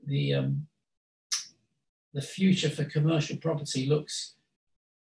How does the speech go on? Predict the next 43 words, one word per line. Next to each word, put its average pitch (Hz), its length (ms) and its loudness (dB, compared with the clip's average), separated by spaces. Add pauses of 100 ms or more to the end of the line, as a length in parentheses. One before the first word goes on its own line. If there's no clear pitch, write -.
(140)
decidedly, 135 880 0
um, 127 340 -4 (880)
dangerous 147 680 2
at - 100 -2
the 139 80 -6
moment. 135 480 2
Not 220 220 8
just - 240 4
offices, 135 640 2
but 151 200 0
you've 151 140 0
always 165 220 2
only 151 160 4
got 147 100 4
to 143 60 2
look 147 240 2
at, 139 80 4
uh, 143 240 2
retail 165 420 4
premises, - 420 -6
for - 80 -8
example. - 580 -8 (240)
What's 151 180 2
happening 165 220 4
to 156 80 2
the 151 40 8
high 156 220 8
street? - 380 0
There's 147 140 0
already 170 300 6
a 139 100 6
trend 139 440 4 (640)
to 156 100 4
buying 147 400 6
on 135 120 4
the 147 160 6
internet, - 540 0 (160)
and 135 140 0
Amazon's 143 420 4
a - 60 -6
great - 240 2
success - 360 0
story. - 520 0